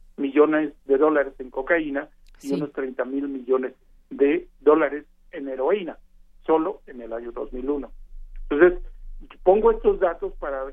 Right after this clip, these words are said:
Speaker 1: que se pueda ver en dieciséis años cuál podría ser el incremento de todo esto. Por eso esa teoría, aunque suene muy, ah,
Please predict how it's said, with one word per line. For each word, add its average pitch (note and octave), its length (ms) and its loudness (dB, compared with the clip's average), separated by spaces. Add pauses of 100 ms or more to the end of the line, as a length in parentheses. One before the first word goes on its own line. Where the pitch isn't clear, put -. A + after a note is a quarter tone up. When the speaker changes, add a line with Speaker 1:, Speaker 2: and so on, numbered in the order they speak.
(420)
Speaker 1:
que C3+ 120 -10
se D3+ 120 -14
pueda F3 480 2
ver D#3+ 300 -2 (440)
en A#2+ 340 -16
dieciséis D3 580 -2
años D#3+ 260 -6 (160)
cuál E3+ 240 -2
podría F3 600 -2
ser D#3 140 -6
el C#3+ 140 -6
incremento D3+ 840 -4 (280)
de C#3+ 120 -4
todo E3+ 320 4
esto. - 400 -2 (100)
Por D#3 160 -6
eso G3+ 480 -4
esa F3 520 -4
teoría, D3+ 480 -4 (480)
aunque B2 420 -10
suene D3 260 2
muy, C#3 480 -6
ah, - 240 -10